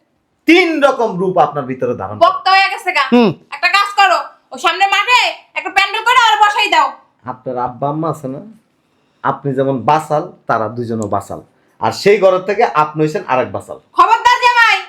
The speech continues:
Speaker 2: আমার আব্বা আম্মা তুইলা কথা কইবে না। আমি সব কিছু সহ্য করতে পারি, আমার বাপ মা তুইলা কথা কইলে ওরে সহ্য করি না।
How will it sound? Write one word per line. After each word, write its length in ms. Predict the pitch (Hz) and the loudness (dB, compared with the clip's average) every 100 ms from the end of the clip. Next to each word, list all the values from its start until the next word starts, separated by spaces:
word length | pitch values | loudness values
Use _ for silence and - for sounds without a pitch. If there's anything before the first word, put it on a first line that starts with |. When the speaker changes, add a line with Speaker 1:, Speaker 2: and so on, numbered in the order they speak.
| - | -2
Speaker 2:
আমার 140 | 370 427 | 2 2
আব্বা 140 | 427 453 | 2 2
আম্মা 120 | 466 466 | 2 0
তুইলা 180 | 466 453 | 0 2
কথা 140 | 415 427 | 2 0
কইবে 180 | 440 403 | 0 0
না। 100 | 339 | 0
আমি 100 | 381 | -2
সব 240 | 494 508 508 508 | 0 2 2 -2
কিছু 140 | 480 494 | -6 -4
সহ্য 140 | 466 466 | 0 0
করতে 160 | 480 466 | 2 2
পারি, 120 | 440 415 | 0 0
আমার 200 | 381 415 440 | 0 2 2
বাপ 120 | 466 453 | 0 0
মা 60 | 466 | 0
তুইলা 180 | 466 453 | 2 2
কথা 140 | 415 403 | 2 2
কইলে 160 | 403 392 | 2 2
ওরে 100 | 381 | 2
সহ্য 200 | 349 381 359 | -2 -2 0
করি 120 | 330 | 0
না। 60 | 285 | 0